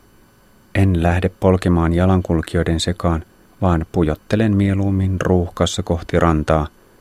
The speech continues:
Saan selville, että isot laivat lähtevätkin kahdentoista kilometrin päästä Tunisin laguunin toiselta puolelta.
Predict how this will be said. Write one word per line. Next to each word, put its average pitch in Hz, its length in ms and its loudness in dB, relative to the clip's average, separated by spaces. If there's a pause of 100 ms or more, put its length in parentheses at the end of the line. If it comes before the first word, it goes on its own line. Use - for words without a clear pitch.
(600)
Saan 82 280 0
selville, 101 460 0
että - 200 -2
isot 95 340 -2
laivat 92 460 -2
lähtevätkin 90 640 -2
kahdentoista 95 600 -2
kilometrin 80 540 -4
päästä 82 460 -2
Tunisin 87 500 -2
laguunin 92 440 -2
toiselta 92 500 -2
puolelta. 69 500 -2